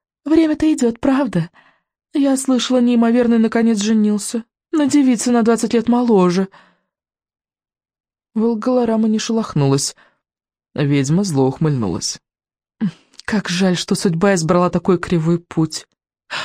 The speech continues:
Но теперь у тебя есть шанс взять всё в свои руки и расставить всё по своим местам, Волголорама. Смотри,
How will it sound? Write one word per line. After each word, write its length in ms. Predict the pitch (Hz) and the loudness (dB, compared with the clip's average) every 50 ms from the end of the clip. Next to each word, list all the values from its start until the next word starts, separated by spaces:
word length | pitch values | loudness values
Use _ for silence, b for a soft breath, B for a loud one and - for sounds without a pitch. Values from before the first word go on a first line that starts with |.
| B B B | B B B
Но 100 | - 294 | -2 0
теперь 300 | 277 294 311 - 311 302 | 0 0 2 2 2 2
у 40 | 302 | 2
тебя 200 | 311 320 254 277 | 2 2 2 2
есть 260 | 269 254 285 285 - | 4 4 2 0 0
шанс 340 | - 294 277 277 285 - - | 0 0 0 0 -2 -2 -2
взять 300 | 262 208 196 220 214 208 | -2 0 2 0 0 0
всё 140 | - 233 214 | 0 -2 -2
в 40 | - | 0
свои 260 | - 226 220 220 214 | 2 2 4 4 4
руки 300 | 214 226 254 262 - 233 | 2 2 0 0 0 0
и 20 | |
расставить 400 | 208 202 190 - 214 202 208 202 | 0 0 0 0 2 2 2 2
всё 160 | - - 214 | 2 0 0
по 140 | 202 - 214 | 0 0 -2
своим 280 | 202 - 220 208 214 208 | 0 2 2 2 4 2
местам, 520 | 220 220 - - - - 285 269 240 214 | 2 0 -2 -2 0 2 2 4 4 4
Волголорама. 840 | 196 202 202 185 196 214 214 220 220 226 269 269 226 190 175 180 175 B B B B B B B B B B B | 4 2 2 2 2 4 4 4 4 4 4 4 4 4 2 2 0 B B B B B B B B B B B
Смотри, 760 | - - - 165 165 - - 185 202 190 180 175 156 143 | -8 -4 -2 -2 -2 0 0 0 2 2 2 2 2 0